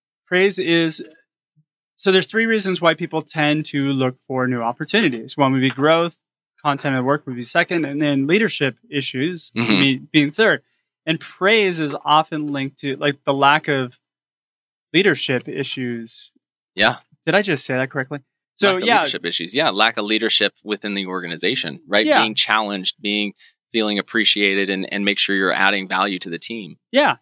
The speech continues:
Speaker 1: absolutely. And, and showing that you appreciate the work that's being done.
Speaker 2: Right.
Speaker 1: All right, leaders. So we're beating you over head today.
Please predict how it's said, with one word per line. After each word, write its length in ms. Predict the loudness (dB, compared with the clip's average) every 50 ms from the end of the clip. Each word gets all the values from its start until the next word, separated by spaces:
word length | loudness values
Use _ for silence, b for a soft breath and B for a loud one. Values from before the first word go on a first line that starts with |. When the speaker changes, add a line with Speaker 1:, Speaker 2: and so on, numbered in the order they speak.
| _ _ -6
Speaker 1:
absolutely. 540 | -6 -4 -2 -2 -2 -2 -2 -2 -2 0 0
And, 220 | 0 0 0 -2
and 200 | -4 -2 -2 -2
showing 400 | -2 -2 -2 0 0 2 2 2
that 80 | 2 0
you 200 | 0 2 0 0
appreciate 420 | 0 0 -2 -2 0 0 -2 -2
the 80 | 0 0
work 200 | 0 0 0 -2
that's 200 | -4 -4 -4 -4
being 180 | -4 -4 -4
done. 220 | -4 -6 -10 -12 -12
Speaker 2:
Right. 340 | -10 -6 -2 -2 -2 -2 -4 _ _ _ _ _ _ _ _ _ 0
Speaker 1:
All 140 | 2 4
right, 300 | 4 4 2 2 0 -2
leaders. 480 | 0 0 0 2 2 2 0 0 -2 -2
So 480 | 0 0 2 2 4 2 2 0 -2 -6 -10 _ _ -8
we're 180 | -4 -2 -2
beating 280 | 0 0 0 0 2 2
you 100 | 2 4
over 180 | 4 2 2 2
head 260 | 2 2 2 2 0
today. 500 | -2 -2 2 2 2 2 2 0 -2 -4